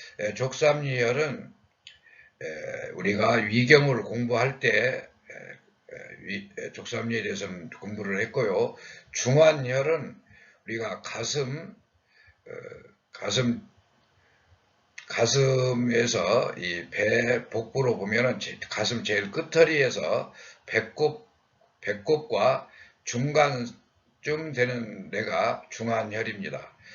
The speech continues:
그 중안혈, 혈은, 어, 거기를 좀 이게 문질러줘도 되고 쑥뜸을 떠도 되고 또 아니면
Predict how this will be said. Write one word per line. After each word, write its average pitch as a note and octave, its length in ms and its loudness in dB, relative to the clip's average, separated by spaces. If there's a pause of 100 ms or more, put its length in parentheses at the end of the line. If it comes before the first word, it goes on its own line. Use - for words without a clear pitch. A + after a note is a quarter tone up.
(320)
그 F#2+ 200 -8
중안혈, C#3 580 -2 (640)
혈은, C#3 640 -2 (480)
어, - 640 -12
거기를 G#2+ 380 -8
좀 F#2+ 220 -6
이게 E2+ 180 -10
문질러줘도 A#2+ 800 -2
되고 A2 640 0 (120)
쑥뜸을 D3+ 580 -6
떠도 A#2 320 -4
되고 G2 680 -4 (360)
또 A#2 460 -4
아니면 A2 720 -4